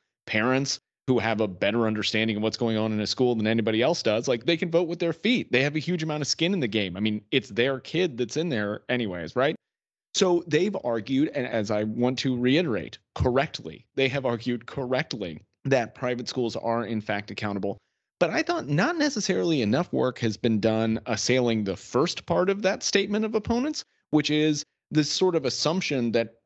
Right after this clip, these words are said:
public schools are accountable. I don't deny that a huge edifice has been built up around these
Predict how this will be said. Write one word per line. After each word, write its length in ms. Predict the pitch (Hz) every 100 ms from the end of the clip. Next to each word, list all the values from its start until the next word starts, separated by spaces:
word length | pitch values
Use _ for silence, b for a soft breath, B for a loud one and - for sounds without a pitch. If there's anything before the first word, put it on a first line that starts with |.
| _ -
public 320 | 147 175 160
schools 460 | - 135 123 117 - -
are 360 | 117 120 123 -
accountable. 640 | 117 - 165 - 87 - - _ _ _
I 160 | 127 143
don't 340 | 170 143 123
deny 560 | 110 101 107 143 147 120
that 320 | 107 104 - -
a 100 | 110
huge 380 | 139 151 107 - -
edifice 560 | 127 160 - 110 -
has 220 | - 120 110
been 160 | 123
built 280 | 110 113 104
up 260 | 175 165 -
around 420 | 117 113 117 127
these 300 | 113 120 117